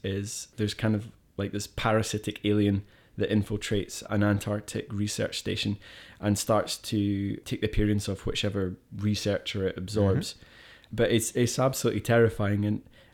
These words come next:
Speaker 1: I think so much of that is to do with the psychology of the movie, because you're constantly wondering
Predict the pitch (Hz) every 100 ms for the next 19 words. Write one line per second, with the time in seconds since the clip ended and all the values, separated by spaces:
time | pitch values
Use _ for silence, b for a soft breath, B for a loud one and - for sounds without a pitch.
0 | b 110 - 120 - 110 - - - -
1 | 101 107 101 95 - 107 104 101 98 107
2 | - 113 107 104 98 104 117 110 98 104
3 | 101 107 104 - 113 110 - 117 101 98
4 | 107 107 107 101